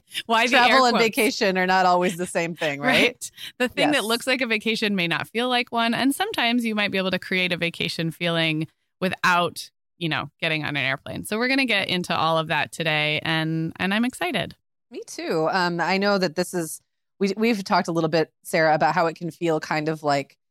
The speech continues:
Speaker 1: I don't know, like everyone's going on these big trips. So I'm
Speaker 2: Mm-hmm.
Speaker 1: kind of excited about us distilling that. And I also have to say, I just got back from a trip last night.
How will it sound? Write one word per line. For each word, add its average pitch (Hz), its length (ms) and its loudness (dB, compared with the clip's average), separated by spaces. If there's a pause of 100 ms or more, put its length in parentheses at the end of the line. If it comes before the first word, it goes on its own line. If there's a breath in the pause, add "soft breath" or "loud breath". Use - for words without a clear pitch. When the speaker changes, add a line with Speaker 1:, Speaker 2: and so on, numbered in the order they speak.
(380)
Speaker 1:
I 277 60 -2
don't 220 140 2
know, 156 220 2
like 160 360 2
everyone's 175 920 2
going 165 260 2
on 160 100 2
these 160 200 0
big 156 260 0
trips. 151 300 0
So 180 160 0
I'm 185 80 2
Speaker 2:
Mm-hmm. 190 80 -4
Speaker 1:
kind 180 160 0
of 165 80 -4
excited 151 340 0
about 143 240 2
us 143 160 -2
distilling 156 520 -4
that. 208 260 2
And 180 200 2
I 180 60 2
also 240 240 0
have 180 80 0
to 170 80 -6
say, 170 240 2
I 165 160 4
just 196 180 -8
got 147 200 0
back 147 240 0
from 151 100 -6
a 143 60 -10
trip 156 240 -6
last 147 200 0
night. 185 300 0